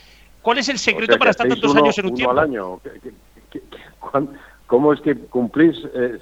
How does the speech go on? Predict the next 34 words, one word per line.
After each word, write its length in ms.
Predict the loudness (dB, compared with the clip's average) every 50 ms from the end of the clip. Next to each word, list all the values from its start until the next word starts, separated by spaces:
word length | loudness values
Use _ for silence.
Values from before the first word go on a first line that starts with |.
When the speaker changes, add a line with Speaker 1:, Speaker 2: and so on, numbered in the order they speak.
| -8 -2
Speaker 2:
cien 220 | 0 0 0 0
programas 520 | 0 -2 0 2 2 2 2 0 0 -2 -2
en 140 | -4 -2
veinte 260 | -2 -2 -2 0 0 -2
años? 280 | 0 0 -2 -2 -2
A 80 | 0 2
ver, 100 | 2 2
Speaker 1:
No, 200 | 2 2 0 0
Speaker 2:
explícamelo. 360 | 0 0 2 4 2 2 2 -2
Speaker 1:
no, 80 | -4 -6 -6
no, 60 | -6
que 120 | -8 -8 -10
nosotros 320 | -8 -8 -10 -10 -10 -10
cumplimos 420 | -12 -12 -10 -8 -6 -4 -6 -4
cien 180 | -4 -6 -6 -6
años 220 | -6 -8 -10 -10
y 40 | -12
tú 60 | -12
llevas 240 | -8 -4 -2 -2 -2
veinte 300 | -2 -4 -6 -6 -2 -2
años 240 | -2 -2 -2 -4 -4
en 60 | -2
la 80 | -2 -2
misma 200 | 0 -2 -2 -2
cadena. 380 | -2 -2 -2 -4 -4 -6 -8
¿Qué 140 | -6 -4 -4
haces 240 | -2 -2 -2 -2 -2
para 140 | -2 -2 -2
estar 180 | 0 0 0 2
Speaker 2:
Ah, 40 | 4
Speaker 1:
tanto 280 | 4 4 4 2 0
tiempo? 240 | -2 -4 -4 -4 -4
Speaker 2:
eso 240 | -6 -8 -10 -14 -14 -12 -10
sí. 300 | -6 -6 -4 -4 -6